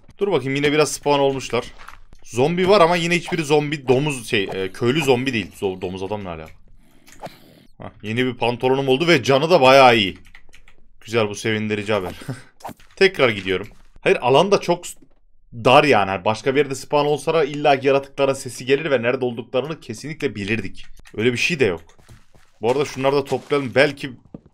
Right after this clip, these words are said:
arı şeyi, kovanı buluruz. Ne bileyim yani. Her şeye, her şeye ümit ediyoruz. Şunlardan da koy, artık olmayacak. Şunları da kır. O kadar şey kırdım, sadece bir tane fidan düştü abi. Ende gidebilmemiz için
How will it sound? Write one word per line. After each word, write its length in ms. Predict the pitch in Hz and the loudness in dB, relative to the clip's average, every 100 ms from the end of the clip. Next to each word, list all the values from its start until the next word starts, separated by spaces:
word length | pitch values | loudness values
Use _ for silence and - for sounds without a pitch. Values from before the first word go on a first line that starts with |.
| _ _ - - - | _ _ -20 -20 -4
arı 380 | 107 123 139 - | 0 2 2 -2
şeyi, 240 | - 120 117 | -8 -6 -4
kovanı 380 | 113 113 127 | -2 0 -2
buluruz. 320 | 117 101 98 92 | -4 -10 -10 -8
Ne 140 | 110 | -8
bileyim 260 | 131 127 104 | -10 -10 -6
yani. 280 | 113 120 - - - - _ - - _ - | -6 -6 -12 -20 -20 -20 _ -20 -20 _ -2
Her 140 | 147 | -2
şeye, 400 | - 127 131 156 - - - - - - | 0 2 2 0 -8 -20 -20 -20 -20 -14
her 160 | 127 139 | -4 -4
şeye 220 | 139 139 | -2 -6
ümit 200 | 139 147 | -4 -6
ediyoruz. 500 | 127 101 92 - - - - - | -4 -4 -6 -8 -20 -20 -20 -20
Şunlardan 360 | 117 120 120 123 | -10 -8 -6 -6
da 80 | 113 - | -4 -2
koy, 180 | 120 | -2
artık 260 | 117 110 - | -2 -4 -6
olmayacak. 340 | 113 104 104 - - | -6 -6 -8 -10 -10
Şunları 220 | 107 101 | -8 -6
da 60 | 98 | -8
kır. 160 | 131 - - - - | -8 -10 -14 -20 -6
O 100 | 104 | 0
kadar 180 | 135 | 0
şey 220 | 135 139 131 | 2 0 0
kırdım, 260 | 117 120 | -4 -8
sadece 380 | 123 117 117 110 | -4 -2 -2 -6
bir 140 | 131 | -8
tane 220 | 120 104 101 | -4 -4 -4
fidan 300 | 101 95 87 | -4 -6 -8
düştü 240 | - 87 | -14 -14
abi. 140 | 80 78 - - - - - - - - - - | -14 -16 -20 -20 -20 -20 -20 -20 -20 -20 -20 -8
Ende 320 | 165 196 208 | -4 2 4
gidebilmemiz 640 | 175 185 180 196 190 170 | 8 6 6 2 0 -4
için 240 | - 110 | -6 -10